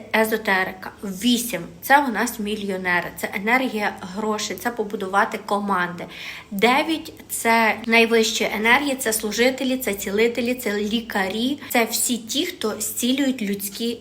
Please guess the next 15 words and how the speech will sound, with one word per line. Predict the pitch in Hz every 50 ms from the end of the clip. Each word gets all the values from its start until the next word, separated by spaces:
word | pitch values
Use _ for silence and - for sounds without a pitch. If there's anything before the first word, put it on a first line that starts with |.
| - -
душі. | 190 180 208 220 220 214 - - - - 220 - - - - - - - - - - -
Ось | 247 269 302 - 233
вам | 220 226 226 226
таланти | 220 196 196 220 262 302 294 - 247
до | 202 214 220
двадцяти | 214 208 208 202 202 - - - - 214
п'яти | 202 - 196 180 - 190
років, | 185 220 285 277 - 302 226
які | 214 190 220 226 254 254 - - 240 247 285 370 - -
вам, | 233 208 196 208 208 208 202 220 269 330 - - -
по | 233
вашим | 214 226 220 233 226 - - 196 -
енергіям, | - 208 220 262 311 330 330 311 262
потрібно | - 196 - - 233 247 269 262 262 240 208
розвивати. | 190 202 226 214 214 208 202 196 180 180 180 175 180 180 - 185